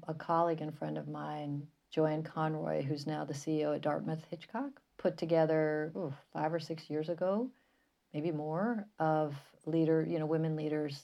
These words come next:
uh, across healthcare. And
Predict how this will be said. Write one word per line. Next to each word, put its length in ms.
uh, 200
across 420
healthcare. 640
And 580